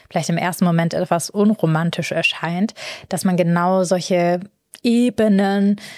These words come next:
m, Schwingungen schon mitmerkt und mitfühlt, bevor es halt zu spät ist und man sich dann vielleicht in einer Beziehungskonstellation befindet, die einen nicht glücklich macht und wo man auch monetär ein Problem einfach hat,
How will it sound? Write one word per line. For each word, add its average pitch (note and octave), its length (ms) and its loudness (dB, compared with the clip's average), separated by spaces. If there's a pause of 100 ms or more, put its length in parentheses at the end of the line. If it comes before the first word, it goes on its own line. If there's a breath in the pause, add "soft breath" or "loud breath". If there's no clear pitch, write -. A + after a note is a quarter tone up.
(340 loud breath)
m, G3 460 2
Schwingungen G3 880 2
schon F3+ 380 2
mitmerkt F3+ 640 -2
und E3 160 -2
mitfühlt, F3 680 -2
bevor F3 320 -2
es - 220 -6
halt E3 420 -4
zu - 160 -10
spät F3+ 320 -4
ist D#3+ 220 -2
und E3+ 100 -2
man D#3 160 0
sich D3+ 180 -6
dann E3 200 -2
vielleicht E3 260 -4
in E3+ 100 -6
einer E3 200 -2
Beziehungskonstellation E3+ 1200 -2
befindet, E3 720 -2
die E3 200 0
einen E3 200 0
nicht G#3 220 0
glücklich - 320 -12
macht F#3 380 -4
und G#3 180 0
wo F#3 100 2
man F3+ 160 0
auch F3+ 220 -2
monetär F#3+ 720 0 (480 loud breath)
ein F#3 140 2
Problem G#3+ 360 0
einfach - 440 -4
hat, - 380 -6